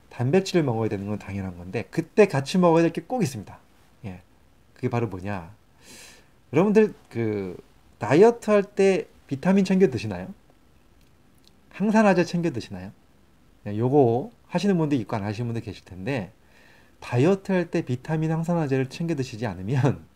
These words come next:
<laughs> 요요 현상이 오기가 쉽다라는 겁니다. 예, 이게 왜 그러냐면요. 자, 우리가 그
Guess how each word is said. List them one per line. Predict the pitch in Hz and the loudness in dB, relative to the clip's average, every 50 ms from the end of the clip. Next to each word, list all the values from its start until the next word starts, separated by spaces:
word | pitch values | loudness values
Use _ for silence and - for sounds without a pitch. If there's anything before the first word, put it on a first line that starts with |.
| _ _ _ _ | _ _ _ _
<laughs> | _ _ - - 160 - - - | _ _ -20 -20 -20 -14 -4 2
요요 | 117 127 135 143 | 4 6 6 6
현상이 | 147 135 127 127 110 113 135 143 110 85 80 - _ _ _ _ _ - | 6 4 0 -2 -2 -2 -4 -4 -6 -8 -10 -16 _ _ _ _ _ -12
오기가 | 98 95 87 107 98 | -10 -6 -6 -6 -6
쉽다라는 | - - - - 165 131 110 90 82 | -6 -8 -6 -6 -4 -4 -4 -6 -6
겁니다. | 76 76 67 98 - - _ _ _ _ _ _ _ _ _ _ _ _ - - | -14 -18 -20 -20 -20 -20 _ _ _ _ _ _ _ _ _ _ _ _ -14 -12
예, | 101 90 90 | -12 -10 -8
이게 | 123 139 165 165 | -6 2 2 2
왜 | 113 110 123 | 4 4 2
그러냐면요. | 139 170 165 123 101 87 85 87 87 85 - 156 160 156 143 | 2 2 0 0 -2 -4 -8 -12 -14 -14 -16 -16 -18 -20 -20
자, | - - - - - _ _ _ _ _ _ _ - _ - | -20 -20 -20 -20 -20 _ _ _ _ _ _ _ -20 _ -8
우리가 | 139 160 165 185 180 | -4 0 2 2 2
그 | 165 170 165 165 156 117 - - | 4 4 2 2 2 0 -2 -8